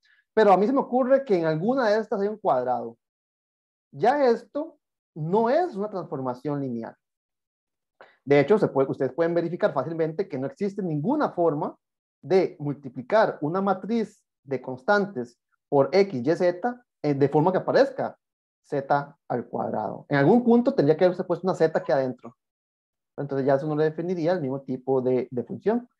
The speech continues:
que estamos analizando, ¿verdad? Entonces, al igual que la suma, el cuadrado es una suma, no la suma de cuadrados, si yo en cualquiera de estas variables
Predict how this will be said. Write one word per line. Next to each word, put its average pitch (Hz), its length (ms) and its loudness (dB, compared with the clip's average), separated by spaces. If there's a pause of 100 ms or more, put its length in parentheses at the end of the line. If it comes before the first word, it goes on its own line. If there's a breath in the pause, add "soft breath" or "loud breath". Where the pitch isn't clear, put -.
(320)
que 131 80 -2
estamos 120 380 0
analizando, 110 560 -6 (580)
¿verdad? 139 220 2
Entonces, 151 280 4
al 127 140 4
igual 247 400 4
que 170 380 4 (240)
la - 160 4
suma, 160 680 0 (1120)
el 143 140 0
cuadrado 139 320 4
es - 20 0
una 185 80 0
suma, 185 220 -2
no 123 80 -4
la 135 80 -4
suma 156 160 -6
de 160 60 -12
cuadrados, 156 520 -2 (300)
si 147 100 -4
yo 233 240 6
en 151 140 -4
cualquiera 202 420 0
de 220 80 2
estas 214 220 -4
variables 202 680 -2